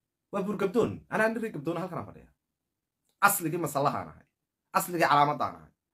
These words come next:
Asligii caasimadaan ahay. Asligii caasimadaan ahay. Asligii baalabeydkaan ahay. Siddeetanka milyan marka farmaajo la siinayay oo Muqdisho fadhiya.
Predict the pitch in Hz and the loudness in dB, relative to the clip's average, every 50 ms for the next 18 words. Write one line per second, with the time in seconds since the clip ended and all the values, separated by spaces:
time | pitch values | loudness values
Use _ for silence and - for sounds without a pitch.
0 | _ - - - 156 160 160 147 139 147 143 - 156 156 147 - 135 - - - | _ -2 -2 -2 -2 -2 -2 0 2 0 0 0 -2 -2 0 0 -2 -4 -4 -8
1 | 156 - 160 160 160 156 143 147 139 143 156 156 151 - 110 110 - - 78 - | -14 -12 -8 -4 -2 0 2 2 0 0 -2 -2 -2 -2 -2 -4 -4 -8 -16 -20
2 | _ _ _ _ _ _ _ _ _ _ _ _ _ _ _ _ _ _ _ - | _ _ _ _ _ _ _ _ _ _ _ _ _ _ _ _ _ _ _ -6
3 | 196 233 - - 208 214 226 240 233 233 240 226 262 247 226 - 170 139 95 87 | -4 -4 -4 -6 -6 -6 -2 0 2 2 2 2 0 -4 -4 -6 -8 -10 -10 -10
4 | 82 78 - _ _ _ _ _ _ _ _ _ _ _ _ _ _ _ _ _ | -14 -20 -20 _ _ _ _ _ _ _ _ _ _ _ _ _ _ _ _ _
5 | _ _ _ _ _ _ _ _ - 175 165 240 262 269 202 180 160 165 165 165 | _ _ _ _ _ _ _ _ -10 0 2 2 2 2 0 -2 0 0 2 2
6 | 165 165 165 165 160 156 151 151 151 - - _ _ _ - 214 - 214 185 196 | 4 4 6 6 4 4 2 -2 -6 -10 -18 _ _ _ -8 -6 -4 -2 -2 -2
7 | 180 180 185 180 170 - 247 226 180 143 143 - 175 185 185 160 139 131 143 156 | 2 4 4 4 4 2 2 0 0 -2 -4 -4 -4 -2 0 0 0 0 0 0
8 | 160 151 135 139 135 135 - - - 226 - 151 104 101 98 92 101 | 0 0 0 -2 -2 -4 -4 -4 -4 -2 -2 -2 -2 -2 -4 -4 -6